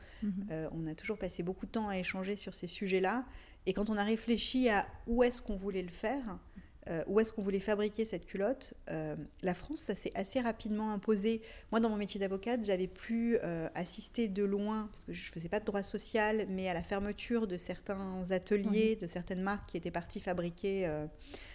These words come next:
Speaker 2: à l'étranger.
Speaker 1: Mhm.
Speaker 2: J'avais assisté à ces, ces couturières qui étaient un petit peu, même pas un petit peu, véritablement laissées sur le carreau en France, euh, parce que, bah, il fallait délocaliser pour fabriquer moins cher, euh, et cetera. Donc j'étais aussi sensibilisée, euh, de par ce que j'ai pu voir dans ma vie d'avocate,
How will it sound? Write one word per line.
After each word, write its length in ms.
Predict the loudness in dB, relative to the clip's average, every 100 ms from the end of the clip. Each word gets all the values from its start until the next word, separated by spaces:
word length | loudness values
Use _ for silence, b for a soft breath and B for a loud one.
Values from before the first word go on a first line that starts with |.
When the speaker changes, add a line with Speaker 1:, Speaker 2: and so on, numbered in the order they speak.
| B B -10 -4
Speaker 2:
à 80 |
l'étranger. 580 | -4 -2 -2 2 4 2 B B
Speaker 1:
Mhm. 120 | -2 2
Speaker 2:
J'avais 260 | 4 4
assisté 640 | 4 0 -4 -2 2 4 4
à 320 | 4 2 0
ces, 240 | -4 -10 -12
ces 180 | -10 -12
couturières 680 | -8 -6 0 2 4 4 2
qui 100 | -6
étaient 360 | -4 -2 0
un 100 | -2
petit 200 | -6 -10
peu, 360 | -12 -4 -2 -2
même 180 | -4 -6
pas 100 | -6
un 60 |
petit 140 | -6 -4
peu, 100 | 0
véritablement 500 | 2 2 0 0 2
laissées 280 | 2 0 -2
sur 160 | -2
le 40 | 0
carreau 360 | 0 4 6
en 100 | 4
France, 520 | 0 -4 0 0 -2
euh, 80 | -4
parce 220 | -4 -6
que, 80 | -6
bah, 120 | -4
il 80 | -2
fallait 180 | -2 -2
délocaliser 760 | 2 2 2 0 -2 0 0
pour 140 | 0 -2
fabriquer 400 | -4 -4 -4 -2
moins 180 | 0 0
cher, 420 | 0 0 0 0
euh, 120 | -2 -4 B B B B B B
et 80 |
cetera. 280 | -6 0 4
Donc 120 | 6
j'étais 280 | 6 4 4
aussi 200 | 4 2
sensibilisée, 840 | 0 0 2 2 4 4 4 2 0 -8 -18 -12 -8
euh, 280 | -6 -4
de 140 | -4 -4
par 120 | -4
ce 60 | -4
que 80 |
j'ai 120 | -2 -2
pu 140 | 0
voir 180 | 0 0
dans 100 | 0
ma 120 | -2
vie 80 | 0
d'avocate, 600 | 0 0 -2 -4 -4 -10